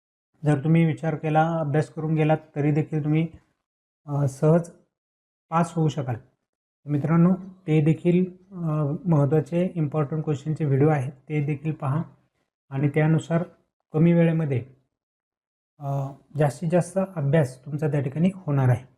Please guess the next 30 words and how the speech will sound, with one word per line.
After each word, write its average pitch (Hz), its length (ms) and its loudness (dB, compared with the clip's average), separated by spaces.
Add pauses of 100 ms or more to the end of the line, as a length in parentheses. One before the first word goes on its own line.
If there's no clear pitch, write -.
(800)
ते 165 100 4
व्हिडिओ 156 320 2
तुम्हाला 160 340 2
उपयोगी 156 300 0
येतील. 170 240 -2
चॅनलचे 147 520 0
प्लेलिस्ट 147 440 -2
ओपन 147 240 -4
करून 156 240 -2 (720)
पीआयएमपी 147 360 2
क्वेश्चन 165 460 -2 (640)
फेब्रुवारी 143 360 0
दोन 156 180 2
हजार 151 220 2
चोवीस 156 500 -2 (540)
किंवा 151 160 -2
इथून 156 220 0
पाठीमागचे 156 500 0
जरी 165 160 4
पाहिले 156 360 0
तरी 160 140 0
तुम्हाला 156 320 0
ते 156 100 -2
उपयोगी 156 300 0
येणार 151 200 0
आहेत, 156 100 0 (100)
कारण 165 200 2 (460)
सिलेबस 170 400 2
बदललेला 175 480 4
नाही, 151 120 2